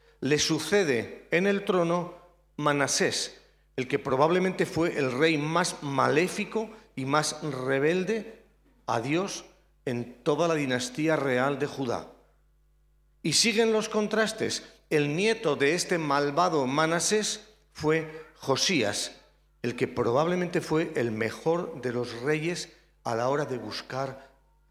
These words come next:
y obedecer a Dios. Bien, sirva este primer punto como una introducción histórica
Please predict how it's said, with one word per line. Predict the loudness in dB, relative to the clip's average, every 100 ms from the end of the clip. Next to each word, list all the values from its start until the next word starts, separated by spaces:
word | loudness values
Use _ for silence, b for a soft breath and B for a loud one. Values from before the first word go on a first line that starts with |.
| _
y | -6 -2
obedecer | -2 -2 -6 -4 -4 -4 -8 -20 _ _ _ _ _ -20 -18 -10
a | -6
Dios. | -2 -2 -4 -8 -10 _ _ _ _ _ _ _ _ _ _ _ _ _ _ _ _ _
Bien, | 0 2
sirva | 2 2 2 2 0
este | -2 -2
primer | -2 -2 -2 -2
punto | -4 -2 -2
como | -2 0
una | 0
introducción | 2 0 -2 -2 -2 -2 -2 -2 -2
histórica | -6 -4 -2 0 0 -2 -2 -6